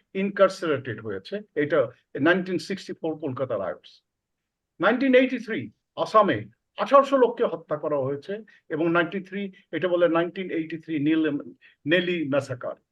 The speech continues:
নাইনটিন সিক্সটি নাইন to নাইনটিন এইটি ফাইভ গুজরাটে তিন হাজার একশো তিরিশ জনকে হত্যা করা হয়েছে এবং সেটা হয়েছে,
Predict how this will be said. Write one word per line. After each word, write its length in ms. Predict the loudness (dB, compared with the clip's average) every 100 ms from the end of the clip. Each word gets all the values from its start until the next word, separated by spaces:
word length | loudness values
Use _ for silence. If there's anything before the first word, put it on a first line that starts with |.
| _ _ _ _ _ _ _ _ _ _ _ _ 2
নাইনটিন 340 | 4 6 4
সিক্সটি 340 | 2 -4 0
নাইন 140 | 0 0
to 100 | 0
নাইনটিন 360 | 0 0 0
এইটি 180 | 0 -2
ফাইভ 360 | 2 4 4 0 _ _ _ -8
গুজরাটে 480 | -2 4 4 4 -8 -10 _ _ _ _ _ _ 2
তিন 180 | 6 6
হাজার 520 | 6 6 6 4 -2
একশো 480 | -8 -8 -8 -6 -6
তিরিশ 460 | -6 -8 -8 -10 -8
জনকে 400 | -8 -8 -10 -8
হত্যা 360 | -4 -4 -4 -6
করা 240 | -4 -6
হয়েছে 480 | -6 -10 -12 -16 -18 -20 _ _ -6
এবং 220 | -2 -2
সেটা 300 | -2 0 0
হয়েছে, 520 | 0 -4 -4 -8 -8